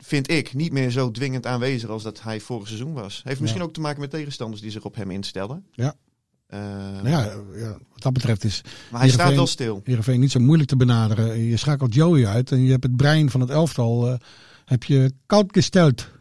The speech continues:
Speaker 1: Ja, nou ja, dat, dat klopt, hè.
Speaker 2: Ja.
Speaker 1: Ja, ja, ja, en, en dan heb je met Stevanovic een speler, een momentenvoetballer heb je erbij.
Speaker 2: <clears throat>
Speaker 1: Ik vind Halilovic vind ik ook wel een goede speler, al is die na een goede start ook wat afgevlakt. Dus,
Speaker 2: Mhm.
Speaker 1: ehm, ja,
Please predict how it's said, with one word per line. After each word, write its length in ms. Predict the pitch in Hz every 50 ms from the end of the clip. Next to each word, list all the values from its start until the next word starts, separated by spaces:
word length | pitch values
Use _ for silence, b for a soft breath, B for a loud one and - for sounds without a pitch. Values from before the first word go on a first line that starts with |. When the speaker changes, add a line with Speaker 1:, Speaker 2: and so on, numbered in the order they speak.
| _ _
Speaker 1:
Ja, 240 | - 151 175 147 123 - B B B
nou 160 | 143 135 120
ja, 260 | 123 139 135 113 101 - - - - - -
dat, 280 | - 98 113 117 - -
dat 180 | - 127 -
klopt, 220 | - - 131 175 -
hè. 80 | 277
Speaker 2:
Ja. 80 | 254 220
Speaker 1:
Ja, 280 | 190 180 185 - 104 92
ja, 260 | 90 123 127 117 110 104
ja, 240 | - 120 123 117 113 104 -
en, 180 | - 120 117
en 220 | 123 123 123 117 - _ _ _ _ _ _ _ _ _ _ _ _ _
dan 140 | _ 127 117
heb 120 | 120 120 -
je 80 | 123
met 180 | 120 120 117 117
Stevanovic 720 | - - - 127 123 120 135 135 135 123 113 127 123 - -
een 60 | 123
speler, 400 | - - 127 123 120 117 113 107
een 140 | 113 113 110
momentenvoetballer 800 | 117 117 120 139 147 147 139 - - 135 117 127 123 120 113
heb 140 | 113 110 -
je 60 | -
erbij. 320 | 101 104 107 107 101 101 101
Speaker 2:
<clears throat> 40 | 98
Speaker 1:
Ik 60 | -
vind 260 | - - 107 107 101
Halilovic 680 | - 101 110 123 127 120 107 110 117 98 - - - - b b b b b b b b b b b b b b b b b
vind 200 | _ - 120 110
ik 120 | - -
ook 120 | - 160 156
wel 80 | 143
een 60 | 131 127
goede 160 | 131 131 123
speler, 320 | - - 131 127 120 123 -
al 340 | - 117 117 113 - - _
is 180 | - 127 113
die 120 | - 131 127
na 140 | 127 120 113
een 60 | 110
goede 260 | 104 - 131 123 120
start 380 | 117 - - - 117 113 - -
ook 180 | - 175 147
wat 200 | 135 135 135 -
afgevlakt. 800 | - 143 139 - - 127 - - 139 139 139 135 - - - -
Dus, 380 | 101 123 123 117 110 107 - - _
Speaker 2:
Mhm. 120 | - 110 120
Speaker 1:
ehm, 500 | 120 123 120 120 120 120 120 120 123 123 127 _ _ _ _ _ _ _ _ _ _ _ _ _
ja, 260 | - 165 165 117 98